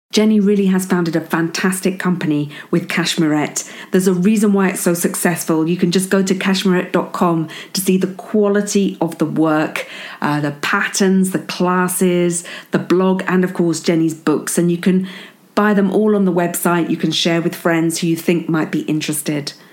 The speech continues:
I do just want to point you back to the interview, though, because mainly we talked about Jenny's journey,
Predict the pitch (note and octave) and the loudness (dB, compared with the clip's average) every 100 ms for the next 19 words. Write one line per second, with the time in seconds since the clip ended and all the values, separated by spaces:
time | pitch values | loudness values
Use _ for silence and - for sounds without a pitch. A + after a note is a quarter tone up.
0 | - - - - - - - G#3 F#3+ B3 | -20 -20 -20 -20 -20 -6 0 2 2 2
1 | B3 B3 G3 G#3 F#3+ F#3+ G3 F#3 - G3 | 4 2 2 0 0 2 2 0 -2 0
2 | F#3 F3+ F3+ E3+ - F#3 - F3+ F3 E3+ | 2 0 0 -2 -2 -2 0 0 0 -4
3 | E3+ D#3+ D3+ D#3 C#3+ C#3+ - - G#3 G#3 | -2 -2 0 0 0 -2 -8 -2 0 2
4 | F#3+ G#3+ A#3 A#3+ G#3 - F#3+ G#3+ G3 F3+ | 4 4 4 4 2 2 2 2 2 0
5 | E3+ - F3 E3+ E3+ - - - - G#3+ | 0 0 2 2 0 -4 -12 -12 -2 2
6 | A#3 C4 F#3+ D3 C#3 | 2 4 2 2 -2